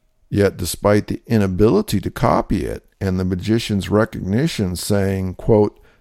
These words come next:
"This is the finger of God," unquote, Pharaoh hardened his heart and refused to repent. This echoes the same attitude of the world found in Revelation chapter nine, verses twenty and twenty-one, which say,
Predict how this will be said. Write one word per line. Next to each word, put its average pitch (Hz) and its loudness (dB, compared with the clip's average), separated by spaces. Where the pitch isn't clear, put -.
"This 117 2
is 135 -2
the 98 0
finger 120 -2
of 87 -8
God," 117 0
unquote, 87 -4
Pharaoh 160 2
hardened 170 0
his 156 -2
heart 131 2
and 101 0
refused 104 0
to 117 -2
repent. 135 2
This - 0
echoes 143 0
the 95 -4
same 131 -2
attitude 135 -2
of 95 -2
the 92 -6
world 92 0
found 98 0
in 90 -2
Revelation 110 0
chapter 104 -2
nine, 98 -2
verses 95 -6
twenty 127 0
and 92 -2
twenty-one, 104 0
which - -6
say, 120 0